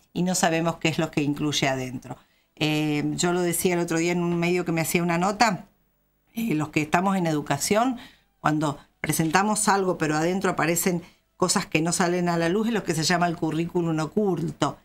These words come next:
en la parte pedagógica. Bueno, acá yo digo que es el currículum oculto dentro de la administración municipal.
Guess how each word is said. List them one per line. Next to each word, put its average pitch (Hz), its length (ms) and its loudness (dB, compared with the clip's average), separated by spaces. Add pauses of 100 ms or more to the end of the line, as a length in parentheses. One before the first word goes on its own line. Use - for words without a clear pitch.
(120)
en 147 120 -2
la 143 140 0
parte 156 280 2
pedagógica. 143 760 0
Bueno, 147 240 -2
acá 156 160 0
yo 165 160 2
digo 160 180 0
que 156 100 -6
es 135 60 -2
el 160 100 -2
currículum 156 580 -4
oculto 165 500 -2 (320)
dentro 165 320 0
de 160 100 0
la 147 100 0
administración 147 680 -2
municipal. 147 640 -2